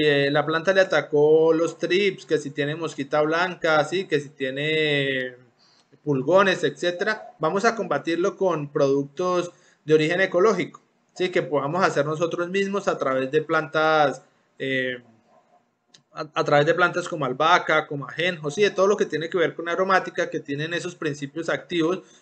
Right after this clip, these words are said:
¿sí? Nosotros vamos a utilizarlos, vamos a extraerlos con técnicas, puede ser alcolaturas, maceraciones, ¿sí? De alguna forma para traer ese principio activo y poder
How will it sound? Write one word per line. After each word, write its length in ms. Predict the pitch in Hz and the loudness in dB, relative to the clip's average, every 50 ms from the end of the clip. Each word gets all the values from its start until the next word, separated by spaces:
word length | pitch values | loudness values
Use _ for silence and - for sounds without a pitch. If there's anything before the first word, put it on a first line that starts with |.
| _ _ _ | _ _ _
¿sí? 300 | - - 160 165 160 - | -8 -6 -6 -6 -8 -8
Nosotros 500 | 151 147 147 143 143 143 143 156 165 170 | -6 -4 -2 -2 -2 -2 -2 -2 -2 0
vamos 320 | 165 165 160 175 175 175 180 | 0 0 0 0 -2 0 0
a 60 | 165 | 2
utilizarlos, 800 | 156 151 151 175 180 190 202 196 - 196 175 160 160 170 160 160 | 2 2 0 -2 -2 -2 -2 0 4 4 4 4 4 0 0 0
vamos 260 | 151 143 151 160 165 | 0 -2 -4 -4 -6
a 40 | 175 | -8
extraerlos 580 | 165 - 170 156 147 147 147 147 156 180 175 | -8 -4 0 2 4 4 4 2 2 -2 -6
con 180 | - 156 135 131 | -6 -8 -6 -4
técnicas, 540 | - 135 139 143 147 156 151 - 170 143 - | -2 -2 -2 -2 -2 -4 -2 0 0 0 0
puede 220 | - 139 131 131 | -2 -4 -4 -4
ser 160 | - 147 139 | -2 -2 0
alcolaturas, 840 | 147 147 147 - 147 135 123 120 - - 160 165 170 170 160 147 147 | 0 0 -2 -2 -4 -4 -4 -4 -6 -4 -2 0 0 2 2 0 0
maceraciones, 960 | 143 131 135 147 131 123 123 120 - 156 160 175 175 165 156 143 143 139 143 - _ _ _ _ _ | -2 -4 -6 -6 -6 -6 -6 -8 -6 -2 0 0 0 0 0 -2 -2 -4 -4 -8 _ _ _ _ _
¿sí? 320 | - - - 156 170 151 156 - - _ _ _ _ - | -10 -6 -4 -2 -2 -4 -6 -14 -20 _ _ _ _ 0
De 100 | 151 156 | 2 2
alguna 320 | 156 151 160 170 190 185 | 2 2 2 2 2 2
forma 320 | 196 208 196 202 208 202 | 4 2 2 2 2 2
para 260 | - 160 156 147 143 143 | 2 4 4 2 2 2
traer 300 | 147 147 143 143 147 165 | 2 4 4 4 4 2
ese 160 | 160 196 190 | 0 -2 -4
principio 440 | - 180 156 147 156 147 147 170 175 | -4 -6 -6 -6 -6 -6 -2 -2 -2
activo 300 | 175 175 - 202 202 208 | -2 -2 -2 0 0 0
y 60 | 208 | 0
poder 600 | 214 - 156 143 139 139 139 143 147 147 147 | 0 0 0 0 2 2 2 2 2 2 0